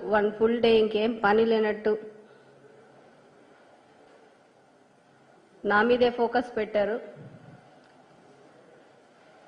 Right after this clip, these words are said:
నేను టూ థౌజండ్ ఫోర్టీన్ ఎలక్షన్స్ ము-, ఎలక్షన్స్ కన్నా ముందు జగనన్నని కలిసినప్పుడు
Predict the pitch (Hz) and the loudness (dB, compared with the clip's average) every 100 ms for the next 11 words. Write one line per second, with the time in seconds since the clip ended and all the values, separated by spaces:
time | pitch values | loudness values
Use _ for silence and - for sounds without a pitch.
0 | - - _ _ 240 254 247 240 226 - | -20 -20 _ _ 0 2 4 4 2 -2
1 | - - - - - - - _ _ _ | -12 -20 -20 -20 -20 -20 -20 _ _ _
2 | - - - - - - - - - - | -20 -20 -20 -20 -20 -20 -20 -20 -14 -8
3 | 240 262 254 254 - 240 240 269 262 247 | 2 4 4 2 2 2 4 4 6 6
4 | 247 - 247 254 - 233 226 - 165 214 | 4 2 2 0 0 0 0 -2 -4 -2
5 | 220 240 269 247 247 240 240 233 240 254 | -2 0 -2 -2 0 0 2 2 2 2
6 | 226 226 240 247 247 240 226 - - - | 2 2 2 2 2 2 2 -2 -12 -20
7 | - - _ _ - - _ - _ _ | -20 -20 _ _ -20 -20 _ -20 _ _
8 | _ - - - - 220 220 262 240 247 | _ -20 -20 -8 -2 -2 2 2 4 4
9 | 240 269 | 4 2